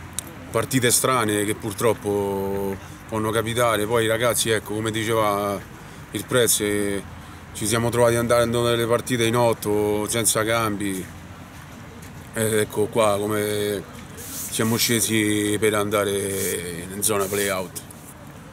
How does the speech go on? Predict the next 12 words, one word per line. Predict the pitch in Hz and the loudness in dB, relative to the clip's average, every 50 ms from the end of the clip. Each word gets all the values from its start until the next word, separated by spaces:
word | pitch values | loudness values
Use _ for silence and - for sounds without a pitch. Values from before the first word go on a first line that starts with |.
| - - - - - - - - - | -18 -18 -18 -16 -16 -16 -14 -10 -10
E | - - | -6 -4
questa | - 123 113 - 139 127 | 0 0 2 4 4 4
sera | 110 110 123 131 123 104 101 101 95 95 98 95 92 85 80 76 - - - - - - - - - - - - - - | 4 4 4 4 2 2 -2 -2 -4 -4 -4 -4 -4 -4 -4 -6 -6 -8 -12 -16 -18 -18 -18 -18 -16 -16 -16 -16 -14 -6
i | - 113 | -2 2
ragazzi, | 110 117 117 131 123 107 - - 110 107 104 104 98 - | 2 4 4 4 4 2 2 0 0 -2 -4 -4 -6 -2
qualcuno | - 113 117 127 - 123 117 113 107 104 104 104 107 104 107 104 104 104 101 101 98 101 101 101 98 98 95 95 - - - - - - - - - - - - - - - - - - - - | 0 0 0 0 2 2 2 2 2 2 2 2 2 0 0 0 0 0 0 0 0 0 0 0 -2 -2 -4 -6 -8 -16 -18 -18 -18 -18 -18 -18 -18 -18 -18 -18 -18 -18 -18 -18 -18 -18 -16 -10
è | - 110 | -4 0
stato | 110 - - 123 113 107 113 110 110 107 107 107 107 104 104 104 104 104 104 104 104 104 104 101 101 101 101 101 101 101 101 98 - - - - - - - - - - | 2 4 4 4 6 6 6 6 8 8 8 6 6 4 4 4 2 2 2 2 2 2 2 0 0 0 0 -2 -2 -4 -6 -8 -10 -12 -14 -12 -10 -10 -8 -10 -8 -6
vicino | - 117 117 123 107 123 127 123 | -4 -2 0 2 2 4 4 4
alla | 113 120 | 4 4
squadra, | 117 - - 135 123 113 104 107 | 2 2 2 2 2 4 2 0
diciamo, | 104 - 113 107 120 113 107 104 107 107 107 104 104 98 | -2 -2 -2 0 0 0 0 0 -2 -2 -2 -2 -4 -4